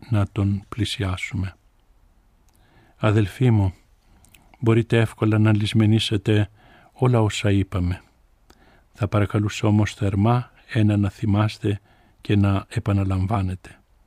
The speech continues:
Δυο λόγια απλά, εύκολα, δυνατά, περιεκτικά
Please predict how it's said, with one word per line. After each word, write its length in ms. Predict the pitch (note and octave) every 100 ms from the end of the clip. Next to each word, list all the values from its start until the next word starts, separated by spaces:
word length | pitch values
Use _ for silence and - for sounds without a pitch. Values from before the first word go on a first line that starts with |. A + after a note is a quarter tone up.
| _ _ _ _
Δυο 240 | A2 G#2 G#2+
λόγια 420 | A2 G#2+ G#2+ F#2+
απλά, 680 | - G#2 - G#2 B2 C3 - _ -
εύκολα, 760 | G#2+ G#2 - - A#2+ C3+ C3 - -
δυνατά, 640 | G#2 G2 - G#2+ A2+ C3 _ _ _ -
περιεκτικά 880 | A#2 A2 G#2 - A#2 - A#2 C3